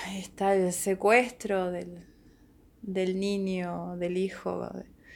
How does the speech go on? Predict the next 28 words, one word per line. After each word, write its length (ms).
del 540
sirviente 880
de 100
la 100
familia 520
rica. 640
Primero 420
la 160
cuestión 460
de 100
si 400
el, 260
el, 440
el 200
amo 320
va 120
a 100
pagar 380
o 100
no 200
el 120
rescate. 840
Después 400
cuando 360
él 320
finalmente 960
lo 220
paga, 560